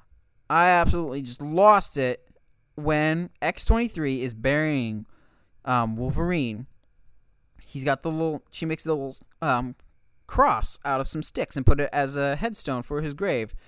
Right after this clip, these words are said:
But then she turns the cross on its side to make an X.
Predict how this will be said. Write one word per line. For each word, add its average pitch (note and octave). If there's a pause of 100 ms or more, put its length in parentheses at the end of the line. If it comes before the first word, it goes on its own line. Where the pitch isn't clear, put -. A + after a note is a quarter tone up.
(440)
But A#2
then F3+ (260)
she -
turns F3
the F#3
cross F3
on D#3
its -
side B2+ (160)
to -
make C3+
an C#3+
X. -